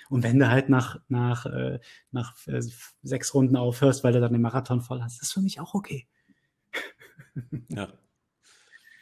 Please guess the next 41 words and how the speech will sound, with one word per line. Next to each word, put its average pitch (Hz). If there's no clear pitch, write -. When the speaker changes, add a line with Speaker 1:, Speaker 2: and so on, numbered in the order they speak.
Speaker 2:
Hast 127
du, 147
hast 120
du 151
denn 139
eigentlich 120
ein 117
Speaker 1:
Ja, -
ich 110
Speaker 2:
Zitat 110
Speaker 1:
wollte 127
grad 120
sagen, 127
Speaker 2:
mitgebracht 190
heute? 226
Jetzt 110
haben 139
wir 139
viel 147
Speaker 1:
jetzt 143
Speaker 2:
über 139
Speaker 1:
haben 165
wir 165
Speaker 2:
den 160
Speaker 1:
mal 143
Speaker 2:
Lauf 131
Speaker 1:
den, 127
den 127
Lauf 160
Speaker 2:
geredet, 156
aber 110
Speaker 1:
rekapituliert. 139
Ich 123
glaub, 123
das, -
das -
ist -
ganz 127
cool. 165
Speaker 2:
Ja. 98
Speaker 1:
Und, 123